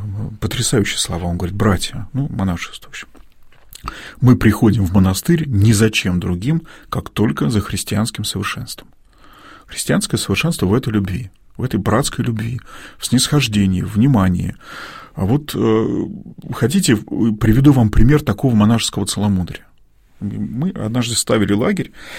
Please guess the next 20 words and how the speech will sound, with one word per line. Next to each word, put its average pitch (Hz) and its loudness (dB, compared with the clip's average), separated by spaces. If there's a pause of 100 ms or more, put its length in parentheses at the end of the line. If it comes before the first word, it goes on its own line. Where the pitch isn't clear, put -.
(220)
рядом 127 0
с 101 -2
большим, 160 0 (260)
м, 85 -4
монастырём 101 2
в - -6
Калужской 101 -4
области. - -12 (1120)
И, 165 2 (580)
э, 104 -2
э, 101 -2 (140)
наткнулись 107 2
там 131 2
на 117 6
очень 143 2
строгого 113 2
игумена. 90 0 (560)
Такой 110 -6 (200)
крепкий - -2
мужик, 101 -4